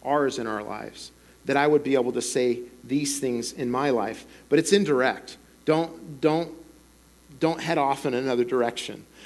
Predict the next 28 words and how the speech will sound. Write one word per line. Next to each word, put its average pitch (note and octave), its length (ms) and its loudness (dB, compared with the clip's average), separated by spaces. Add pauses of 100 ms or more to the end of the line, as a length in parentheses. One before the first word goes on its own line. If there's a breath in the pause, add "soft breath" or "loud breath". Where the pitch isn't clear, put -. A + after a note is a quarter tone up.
(160 loud breath)
The C3+ 300 4
indirect E3 580 4
is, C3 220 2
is C3 200 0
that C3 200 2 (320 loud breath)
you, D#3 260 -2
you F3 200 2
get E3+ 360 2
there C3 180 6
by B2+ 180 0
the A#2+ 100 -8
power C#3+ 420 2
of A#2 80 -2
the B2 100 -2
Holy C3 240 2
Spirit B2 440 2
in A2 100 -6
you, A#2 320 -4 (380)
right? B2 320 -4 (320 loud breath)
You, C#3+ 160 -2
you D#3+ 100 4
don't D#3+ 240 2
get E3 160 6
there C#3 160 4
by B2+ 160 4
saying, B2+ 260 0
"All D3 140 4
right B2+ 180 2